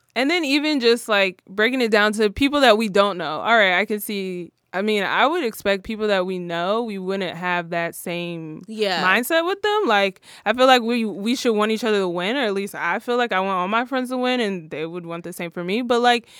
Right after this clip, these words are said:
Speaker 1: for instance, um, going back to that quote that you were saying, I, like, one time I saw this girl out s-, in the street, and I was, like, going out with my friends, and she had, like, some, she, like,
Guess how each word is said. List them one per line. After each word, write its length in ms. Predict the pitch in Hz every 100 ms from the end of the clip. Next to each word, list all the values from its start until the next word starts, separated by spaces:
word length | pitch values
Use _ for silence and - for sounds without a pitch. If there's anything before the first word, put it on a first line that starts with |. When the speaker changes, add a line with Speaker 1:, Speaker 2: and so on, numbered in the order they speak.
| - -
Speaker 1:
for 140 | - 359
instance, 580 | 427 - 226 196 - - -
um, 500 | 208 208 196 180 180
going 180 | 220 240
back 120 | 240
to 80 | 233
that 140 | 202 165
quote 220 | 233 240
that 140 | 196
you 80 | 185
were 100 | 175
saying, 480 | 180 175 170 170 175 _ _ _ _ _ _ -
I, 220 | 226 330 370 330
like, 120 | 226
one 240 | 202 277
time 160 | 339 392
I 100 | 359
saw 240 | 320 277
this 220 | 285 277 185
girl 320 | 202 226 269
out 240 | 185 202
s-, 160 | 196 - 180
in 120 | 202
the 100 | 208
street, 320 | 190 262 294
and 100 | 233
I 60 | 202
was, 140 | 202
like, 120 | 190 180
going 220 | 226 277
out 120 | 269
with 100 | 262
my 120 | 247
friends, 640 | 233 233 214 214 208 208 196
and 840 | - 180 196 190 190 180 180 190
she 180 | - 277
had, 120 | 302
like, 200 | 294 269
some, 340 | 269 240 196
she, 200 | - 320
like, 220 | 359 320